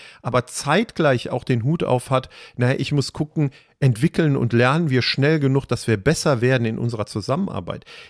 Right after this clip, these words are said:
Ist das halt eine, eine, ein, ein Spagat, den ich eingehen müsste, der nicht zu leisten ist aus meiner Sicht, ne? Also auf der einen Seite zerrt das Business, auf der anderen Seite ist das eher was mittel- bis langfristiges, wo wir uns kontinuierlich weiterentwickeln und besser werden.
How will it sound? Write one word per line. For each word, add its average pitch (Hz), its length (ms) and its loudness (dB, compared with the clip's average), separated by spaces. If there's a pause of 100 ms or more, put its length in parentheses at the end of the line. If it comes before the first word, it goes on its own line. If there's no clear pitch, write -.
(120)
Ist - 280 0
das - 240 -2
halt 127 420 0
eine, 117 480 0 (140)
eine, 110 300 -2
ein, 101 420 -4
ein 107 160 -4
Spagat, 127 800 0
den 117 140 2
ich - 140 -8
eingehen 135 520 2
müsste, 156 560 2 (1120)
der 147 200 6
nicht 147 220 2
zu 135 120 0
leisten 127 420 2
ist 95 180 -8
aus - 160 -14
meiner 95 280 -8
Sicht, - 280 -14
ne? 170 180 0
Also 120 200 -2
auf 127 280 -6
der 131 120 2
einen 147 160 2
Seite 139 260 0
zerrt - 240 -2
das 127 140 -2
Business, 180 460 2
auf - 120 -6
der - 160 -2
anderen 139 260 -2
Seite 131 300 0
ist 131 140 -4
das 131 100 -4
eher 131 320 0
was - 140 0
mittel- 147 260 0
bis 101 180 -8
langfristiges, 127 840 -2
wo 123 140 0
wir 120 40 2
uns 110 140 0
kontinuierlich 123 800 -2
weiterentwickeln 117 640 0
und 98 100 -4
besser 107 340 -2
werden. 110 280 -4